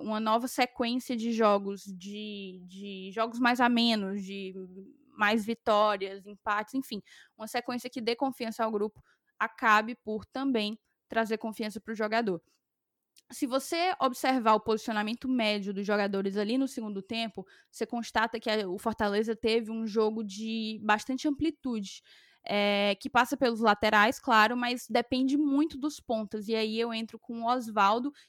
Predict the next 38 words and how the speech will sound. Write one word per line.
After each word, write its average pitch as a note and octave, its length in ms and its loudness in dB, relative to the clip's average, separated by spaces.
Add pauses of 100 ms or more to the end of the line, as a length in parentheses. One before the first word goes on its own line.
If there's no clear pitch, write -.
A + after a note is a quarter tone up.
e B3 120 -4
deveria E4 440 2
ser F4 160 0
o E4+ 60 0
David, A#3+ 500 2
mas G#3+ 260 -2
não, A3 320 -2
não A3+ 160 -6
foi, A3+ 360 -4 (300)
dada G#3+ 280 2
a A3+ 40 0
mudança A3+ 360 -8
de A3 80 -14
posicionamento A3 520 -6
do B3 60 -10
David. G#3 340 -2 (240)
Era G#3+ 140 2
o A3 40 -4
Romarinho B3+ 500 4
que A#3 100 -10
caía G#3 400 -2
no G3+ 120 -6
primeiro G3+ 300 -6
tempo G3+ 320 -8
lá F#3+ 220 0 (340)
pelo G3+ 200 0
lado G3+ 260 2
direito, G3 560 -2
né? F#3+ 160 -4 (300)
E A3 100 -4
o A3+ 60 4
Osvaldo A#3+ 460 6
fez B3+ 280 2
uma B3 80 2
ótima B3 260 -2
partida, B3+ 520 -2
bem G#3+ 180 -2
aberto. A3+ 560 -2